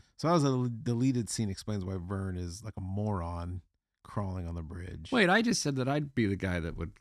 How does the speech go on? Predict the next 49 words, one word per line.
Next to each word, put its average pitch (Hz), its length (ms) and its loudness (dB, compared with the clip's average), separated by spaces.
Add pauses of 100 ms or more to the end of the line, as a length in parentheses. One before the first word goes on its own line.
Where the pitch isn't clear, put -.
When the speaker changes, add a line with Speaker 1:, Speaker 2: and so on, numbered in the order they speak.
Speaker 2:
crawl 90 360 -2
on 87 160 -2
the 82 60 -4
bridge. 82 260 -4
Speaker 1:
Oh, 85 300 -6
sorry. 82 420 -8 (1000)
Speaker 2:
<laughs> - 560 -2
Because 196 340 8
it's 160 220 2
Speaker 1:
Why 254 120 6
Speaker 2:
scary. 370 160 10
Speaker 1:
can't 330 120 8
you 330 40 0
just 349 220 0 (320)
walk 262 300 6
normal? 262 600 6
Like, 151 160 2
Speaker 2:
'Cause 320 200 10
Speaker 1:
very 277 80 10
Speaker 2:
it, 220 60 6
beca-, 233 320 8
it's 233 120 8
like 233 120 8
Speaker 1:
slowly. 196 40 2
Speaker 2:
one 233 120 8
of 226 60 6
those 214 220 6
things. 233 240 4
You're, 151 100 2
like, 160 180 4
on 160 100 2
this 147 160 2
really 180 180 4
high, 156 240 -2
like, 135 300 0 (920)
cliff. 165 460 2 (180)
And 123 80 -6
there's, 117 120 -2
like, 117 120 -2
a 104 80 -6
cliff - 320 -6
on 113 100 -2
either 104 160 -2
side 151 320 -2
of 113 60 -2
you, 101 180 0
and 110 100 0
you, 107 180 -2
it 117 140 -4